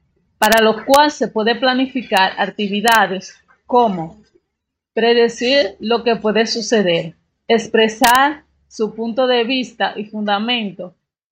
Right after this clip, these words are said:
para convencer a los demás, buscar explicaciones a los problemas para poder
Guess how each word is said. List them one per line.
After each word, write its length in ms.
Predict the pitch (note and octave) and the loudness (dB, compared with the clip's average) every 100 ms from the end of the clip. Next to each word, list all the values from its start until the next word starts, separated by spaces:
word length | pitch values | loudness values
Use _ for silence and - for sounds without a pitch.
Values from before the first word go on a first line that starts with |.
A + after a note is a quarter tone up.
| _ _ | _ _
para 300 | G#3+ G#3 G#3 | 0 2 2
convencer 600 | A3 G#3 G#3+ G3+ G#3+ G3+ | 0 0 0 -2 0 2
a 80 | G#3+ | 4
los 220 | A3+ G#3+ | 2 -2
demás, 540 | G#3+ F#3 F3 F3+ _ _ _ _ _ | -4 -4 -6 -8 _ _ _ _ _
buscar 360 | G#3+ G#3+ B3 A#3 | -4 -2 -2 0
explicaciones 1120 | C4+ C4+ C#4 C4+ C4 D4 B3+ G#3+ F#3 G3 - _ _ _ | 0 -2 2 0 2 2 2 2 -4 -10 -16 _ _ _
a 120 | G#3 | 0
los 160 | G#3+ G#3+ | 0 -2
problemas 720 | A3 G3+ G#3+ A3+ B3+ C#4 - _ | -2 0 0 2 0 -4 -10 _
para 320 | - G#3 G#3 G#3+ | -2 0 0 0
poder 560 | G#3 G#3 A3+ B3+ - | -2 0 0 -2 -12